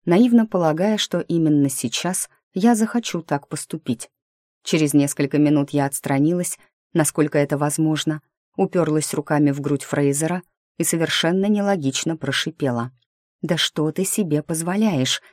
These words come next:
Отпусти немедленно!» Дракон, вопреки моему предположению, не удивился. Он усмехнулся, словно ожидал подобного поступка, и вообще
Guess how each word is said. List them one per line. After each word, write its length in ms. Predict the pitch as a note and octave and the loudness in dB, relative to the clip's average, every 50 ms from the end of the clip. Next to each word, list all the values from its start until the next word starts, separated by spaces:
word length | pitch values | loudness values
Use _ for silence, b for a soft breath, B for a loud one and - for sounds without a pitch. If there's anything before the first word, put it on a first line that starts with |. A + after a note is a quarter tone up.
| b _ | b _
Отпусти 540 | - F#3 F3+ - - G3 F#3 - - A#3+ A3+ | -2 -2 -2 0 -2 -2 -2 0 2 2 2
немедленно!» 760 | F3+ D#3 D#3+ E3+ G3 G#3+ F#3+ C3+ C#3 C#3 C#3+ D3 D3 D3 C#3+ - _ _ _ _ _ _ _ - | 4 4 2 2 2 0 0 2 2 2 2 2 2 0 -4 -8 _ _ _ _ _ _ _ -4
Дракон, 480 | D3+ E3 E3 - - - A#3+ A3 E3+ | 0 2 2 0 2 0 2 2 2
вопреки 420 | C#3 D3 C#3+ - E3+ E3+ - F3 D#3 | 2 0 -2 -2 -6 -4 0 2 4
моему 380 | C#3+ C#3+ D3 D3+ D#3+ D#3+ C#3 | 4 4 4 4 2 2 0
предположению, 920 | B2+ - C#3 - - - C3+ C3+ C3+ C3 C#3+ F#3 G#3 G#3+ G#3+ A3 A3+ A3+ A3 b b b _ | 0 -2 -6 -6 -4 -2 -2 -2 -2 -2 -2 -2 0 2 2 2 2 0 0 b b b _
не 140 | E3 D#3+ D#3 | 2 4 4
удивился. 680 | D3+ D3 C#3+ E3 E3 D3+ C#3 B2 B2 - - - B2 - _ _ _ _ _ B B | 4 4 2 -2 -2 0 -2 -2 -2 -4 -6 -8 -8 -10 _ _ _ _ _ B B
Он 200 | - F3+ F3 D#3 | 2 4 6 6
усмехнулся, 800 | C#3+ C#3+ - - C#3+ C3+ - D3 C#3+ D#3 F3 E3+ - - D3 D3 b b b b | 4 4 2 2 0 2 2 2 2 2 0 -2 -4 -4 -6 -6 b b b b
словно 440 | - - - F3 E3+ D#3 D#3 D3+ D3 | -8 -4 -2 0 0 2 2 2 2
ожидал 400 | D3 D3 E3 D#3+ D#3+ D3+ C3 B2+ | 0 0 -2 -2 0 -2 -2 -2
подобного 560 | C3 - C#3+ D3 D3 C3 C3 C#3 C#3 C3+ C#3+ | -2 -2 0 0 0 2 2 2 2 2 0
поступка, 640 | C3+ - E3+ E3 - - - C3+ - - - A#2+ A#2+ _ _ _ _ _ _ | -4 -4 -6 -6 -6 -6 -8 -8 -8 -8 -8 -8 -8 _ _ _ _ _ _
и 120 | - D#3 D3 | 0 2 4
вообще 460 | C3+ B2 A#2+ - - - D#3 E3 | 4 2 0 0 -4 -4 -4 -6